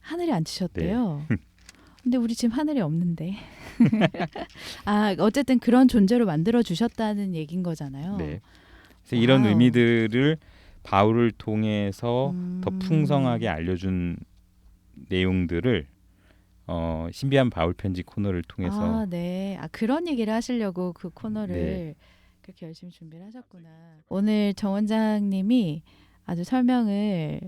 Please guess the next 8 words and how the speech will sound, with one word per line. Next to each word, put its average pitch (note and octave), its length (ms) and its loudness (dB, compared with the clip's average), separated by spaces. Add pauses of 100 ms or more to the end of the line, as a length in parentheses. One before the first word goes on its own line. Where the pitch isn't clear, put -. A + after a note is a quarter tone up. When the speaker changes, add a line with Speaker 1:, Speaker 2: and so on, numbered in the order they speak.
(580)
Speaker 1:
하시느라고 F#3+ 920 -2 (220)
제가 G3+ 840 -4 (140)
두 - 120 -16
번째 C4+ 240 2
준비한 G#3+ 440 0
구절까지는 G#3+ 800 -2
시간이 F4 340 -4
조금, F4 400 -4